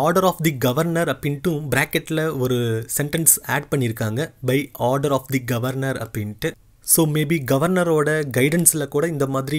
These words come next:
ஒரு ஆர்டரை ரிலீஸ் பண்ணியிருக்கலாம், அது என்ன அப்படின்ட்டு தெரியல. நீங்க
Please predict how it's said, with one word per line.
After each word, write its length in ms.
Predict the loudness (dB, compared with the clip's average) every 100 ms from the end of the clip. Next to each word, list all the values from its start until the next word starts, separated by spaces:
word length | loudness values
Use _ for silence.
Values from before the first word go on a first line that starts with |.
| 0
ஒரு 120 | 0 0 0
ஆர்டரை 280 | 0 2 2 2
ரிலீஸ் 260 | 2 2 0
பண்ணியிருக்கலாம், 420 | -2 -2 -2 -2
அது 100 | -2 -2 -2
என்ன 120 | -2 -4
அப்படின்ட்டு 320 | -4 -4 -4 -4
தெரியல. 320 | -4 -4 -8 -10 -2 6
நீங்க 180 | 8